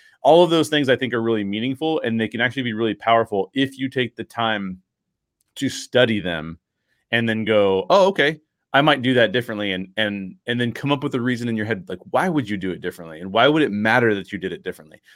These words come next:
I think studying other people's writing, so read it, but then also study it a little bit as well. So that's my first one.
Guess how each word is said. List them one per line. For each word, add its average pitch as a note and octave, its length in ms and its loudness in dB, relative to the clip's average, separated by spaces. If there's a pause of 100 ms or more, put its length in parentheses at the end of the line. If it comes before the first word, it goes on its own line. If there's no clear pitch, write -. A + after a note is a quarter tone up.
I C#3 60 2
think D3 160 4
studying B2+ 600 2
other G2 200 -2
people's F#2 380 -6
writing, E2+ 400 -4 (220)
so A2 120 -4
read D#3+ 240 4
it, - 240 4 (880)
but A2+ 100 -8
then C3 100 2
also A#2 500 2
study A#2 580 0
it D#2+ 160 -6
a F#2 40 -6
little F#2+ 180 -4
bit F2 160 -6
as D#2 160 -12
well. D#2+ 240 -12
So - 140 -20
that's - 160 -12
my D#2+ 80 -12
first - 280 -16
one. D2+ 140 -20